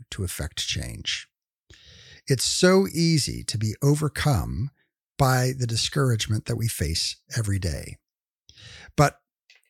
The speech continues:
Christ, as he was about to ascend into heaven, said to his disciples, "I will not leave you as orphans. Behold, I am with you always." And so we have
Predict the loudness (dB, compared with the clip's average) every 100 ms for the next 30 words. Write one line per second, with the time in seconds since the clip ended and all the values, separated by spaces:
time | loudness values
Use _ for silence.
0 | _ _ 4 6 6 2 4 4 6 4
1 | 6 6 6 4 2 0 2 2 2 2
2 | 0 2 2 2 0 2 0 2 2 2
3 | 0 0 0 0 -2 -2 -4 -10 -20 -6
4 | 2 2 4 2 0 -2 -2 -4 -2 -4
5 | -4 -2 -2 -2 -6 -6 -4 -4 0 2
6 | 2 2 0 0 2 0 0 -4 -4 -8
7 | _ -2 0 0 -2 -6 -8 -6 -8 -8
8 | -14 0 4 8 8 6 4 4 2